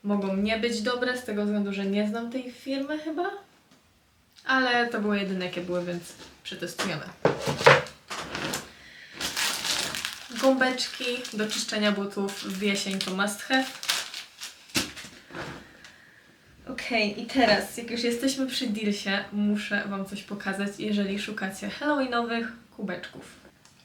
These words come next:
Patrzcie na to. Mega się jaram i powiem wam, że już przez chwilę miałam tak, dobra, w sumie nie będę kupowała halloweenowych ozdób tylko na miesiąc i to jeszcze w mieszkaniu, w którym nie będę,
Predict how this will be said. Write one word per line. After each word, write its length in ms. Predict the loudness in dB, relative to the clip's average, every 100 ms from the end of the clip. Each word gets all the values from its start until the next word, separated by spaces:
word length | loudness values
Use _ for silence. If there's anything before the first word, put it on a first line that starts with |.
| -20 -16 -4
Patrzcie 460 | -2 -2 -6 -4
na 200 | -2 -2
to. 340 | -2 -4 -6 -8 -18 _ _ _ _ _ _ -20 -20 -20 -20 -20 -20 -20 -20 -20 _ _ _ _ _ _ _ _ _ _ -20 -20 -20 -20 -20 -14 0
Mega 400 | 6 8 6 4
się 160 | 4
jaram 480 | 6 8 8 4 0
i 420 | -2 0 0 -2
powiem 280 | -2 -2 0
wam, 220 | 0 -2
że 180 | -2 -2
już 120 | -2
przez 260 | -6 -8 -8
chwilę 260 | -4 -2 0
miałam 240 | 0 0
tak, 260 | -2 -4 0
dobra, 320 | 0 4 4
w 80 | 2
sumie 200 | -2 0
nie 100 | 2
będę 240 | 2 0
kupowała 800 | 0 -6 -6 0 2 6 6 6
halloweenowych 760 | 4 2 4 4 4 0 -2 0
ozdób 420 | 0 0 -2 -4 -14 -18 -6
tylko 240 | -4 0
na 120 | 2 4
miesiąc 520 | 4 4 4 2 0
i 60 |
to 60 | 0
jeszcze 240 | -2 0
w 60 | 0
mieszkaniu, 360 | 0 0 0 -2
w 80 |
którym 380 | -6 -4 -2 -2 -4 -14 -16 -20 -2
nie 400 | 4 6 6 6
będę, 600 | 6 6 6 4 2 0